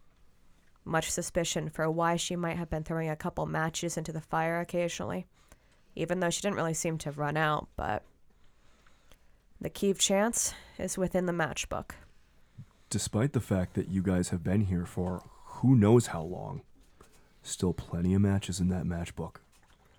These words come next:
Speaker 2: One that, as you sort of hold it in your hand, John might recognize. Wrong place, wrong time. Go ahead and roll.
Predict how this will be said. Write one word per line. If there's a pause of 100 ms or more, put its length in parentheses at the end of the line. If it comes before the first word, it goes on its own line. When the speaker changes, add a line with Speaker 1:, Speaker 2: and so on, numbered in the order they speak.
(400)
Speaker 2:
One
that,
as
you (360)
sort
of (280)
hold
it
in
your
hand, (1700)
John
might
recognize. (1160)
Wrong
place, (520)
wrong
time. (1700)
Go
ahead
and
roll.